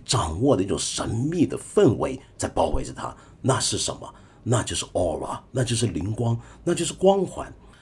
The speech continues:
但是自从我们有了画册，自从有了照片，有了大量复印的技术之后，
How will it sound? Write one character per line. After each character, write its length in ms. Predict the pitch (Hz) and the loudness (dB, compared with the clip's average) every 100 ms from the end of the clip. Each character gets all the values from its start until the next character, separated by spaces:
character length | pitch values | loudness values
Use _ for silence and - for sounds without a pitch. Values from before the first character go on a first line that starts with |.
| - - - | -20 -20 4
但 280 | 240 175 85 | 6 6 4
是 380 | - - 98 - - - - - | 0 2 2 0 -20 -20 -20 -6
自 320 | - 202 - | 2 6 6
从 380 | - - 67 - - | 4 0 0 -4 -4
我 100 | 82 | -2
们 100 | 80 | -2
有 140 | 67 65 | -2 -6
了 80 | |
画 240 | - 151 80 | 0 2 2
册， 320 | - 113 - - - | 2 -2 -2 -8 -4
自 180 | 170 | 2
从 220 | 151 104 110 | 2 2 0
有 140 | - | -2
了 120 | - | -6
照 220 | - 120 | 0 2
片， 320 | 82 - 104 - | 2 2 -2 -2
有 100 | 90 | -10
了 80 | - | -2
大 260 | - 208 | 0 2
量 180 | 190 185 | 6 6
复 280 | 160 - 185 | 4 6 6
印 120 | 165 | 8
的 80 | 123 | 4
技 220 | 98 131 | 4 0
术 180 | 87 104 | 2 -2
之 100 | 82 | -2
后， 220 | - 90 | -4 -4